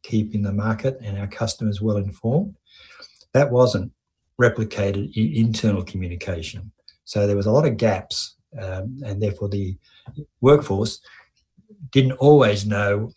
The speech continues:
what we were doing or why we were doing it. So there were three key areas. There were other areas that I re-, was required to work on. And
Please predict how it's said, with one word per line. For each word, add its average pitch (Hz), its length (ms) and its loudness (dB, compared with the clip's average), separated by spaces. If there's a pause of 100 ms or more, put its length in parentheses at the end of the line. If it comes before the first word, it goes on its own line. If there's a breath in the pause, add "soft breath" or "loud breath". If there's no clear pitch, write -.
(220)
what 143 180 6
we 110 100 -4
were 104 100 -4
doing 104 420 -4
or 101 120 -2
why 101 260 0
we 95 120 -4
were 90 100 -8
doing 90 360 -10
it. - 160 -20
So - 180 -6
there 226 120 4
were 170 80 6
three - 340 2
key 110 340 0
areas. 87 280 -4
There 156 100 2
were 170 200 6
other 127 220 4
areas 95 420 -4
that 98 100 -6
I 95 80 -6
re-, 92 260 -8 (160)
was 92 160 -8
required 92 400 -4
to 92 80 -12
work 110 280 -2
on. 147 240 -2 (720 soft breath)
And 220 460 2